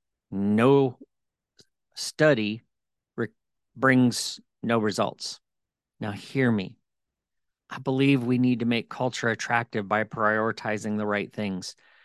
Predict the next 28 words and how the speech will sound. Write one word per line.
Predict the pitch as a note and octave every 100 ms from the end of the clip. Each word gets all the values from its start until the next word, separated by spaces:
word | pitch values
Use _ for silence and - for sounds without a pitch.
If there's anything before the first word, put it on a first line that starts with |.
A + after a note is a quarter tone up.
| _ _ -
And | A#2+
having | A2+ D3 D3 C3
too | - G3 E3
high | E3 D#3+
of | F3 E3
expectations | E3 - E3+ - E3+ E3+ - F#3 F3+ - - _
is | C#3+ D3
dangerous, | C3 C#3+ C3+ F#2+ F2+ - - _ _ _ _ _ -
but | A#2+
setting | - C#3+ D#3 C#3+
the |
bar | B2+ B2 A2+
too | - B2 G#2+
low | A2 A#2 C#3 E3 - _ _ _ _ _
is | A#2+ A2 -
equally | C3 B2 - G#2 G2+ F#2+ - _ _
as | - A2+ F#2+
dangerous. | G#2+ G2 F2+ F#2+ G2+ - - _ _ _ _ _ _ _ _ _
We | B2+ D#3+
need | G3 G3
to | E3
set | - E3
our | D3+
expectations | C#3 - B2+ - D3+ C#3+ C3 A2+ - -
in | B2+
a | A2+
godly | G2+ A#2+ C3+ E3 C#3 A#2 G2+ _ _ _ - A#2
dis-, | B2